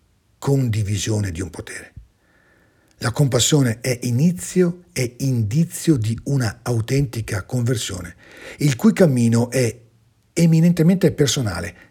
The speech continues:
tanto che nessuno può percorrerlo al posto di un altro. L'immagine, peraltro così poetica,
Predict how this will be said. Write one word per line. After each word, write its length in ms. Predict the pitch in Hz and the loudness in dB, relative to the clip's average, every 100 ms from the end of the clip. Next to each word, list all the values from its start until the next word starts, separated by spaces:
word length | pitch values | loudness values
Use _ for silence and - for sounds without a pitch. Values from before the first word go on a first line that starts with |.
| _ | _
tanto 380 | 165 170 175 113 | 2 2 0 -2
che 160 | 139 | 0
nessuno 600 | 131 113 - 202 190 120 | 0 0 0 2 2 0
può 220 | - 139 | -2 -4
percorrerlo 1300 | 104 - 123 - - 143 135 143 147 151 165 160 _ _ | -2 -2 -2 -2 0 2 2 0 -2 0 0 -2 _ _
al 180 | - 117 | -4 -4
posto 460 | - - - - - | -8 -12 -14 -16 -14
di 80 | 113 | -8
un 120 | 104 | -8
altro. 340 | 90 - - _ _ _ _ _ _ _ _ _ _ _ _ | -8 -12 -20 _ _ _ _ _ _ _ _ _ _ _ _
L'immagine, 760 | 120 123 120 110 - 95 - _ _ _ | -2 0 2 0 -2 -6 -12 _ _ _
peraltro 420 | - 202 202 175 110 | -2 2 2 0 -4
così 280 | 110 107 | -2 -2
poetica, 640 | 117 101 95 - 95 90 | -2 -4 -4 -6 -12 -12